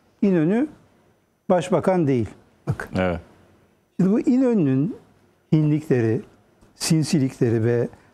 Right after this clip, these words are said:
Speaker 1: alttan alta devleti nasıl, e, organize ettiği,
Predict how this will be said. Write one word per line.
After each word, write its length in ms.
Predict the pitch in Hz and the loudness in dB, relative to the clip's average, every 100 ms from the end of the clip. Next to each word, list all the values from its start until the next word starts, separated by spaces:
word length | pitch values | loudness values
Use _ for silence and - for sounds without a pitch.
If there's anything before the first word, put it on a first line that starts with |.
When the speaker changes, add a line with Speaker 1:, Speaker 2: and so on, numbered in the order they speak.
| _ - | _ -2
Speaker 1:
alttan 400 | 160 127 - 190 | -2 0 0 2
alta 480 | 160 123 - 113 113 | 2 -2 -2 -2 0
devleti 420 | 139 135 131 151 | 0 0 0 0
nasıl, 340 | 147 208 135 131 - - _ _ _ _ - | 0 0 -2 -4 -16 -20 _ _ _ _ -2
e, 300 | 196 127 135 - | 0 0 -2 0
organize 600 | 156 147 156 139 135 156 | 0 2 2 2 0 0
ettiği, 800 | 127 - - - 151 226 233 330 | 0 -4 -12 -2 0 2 0 -2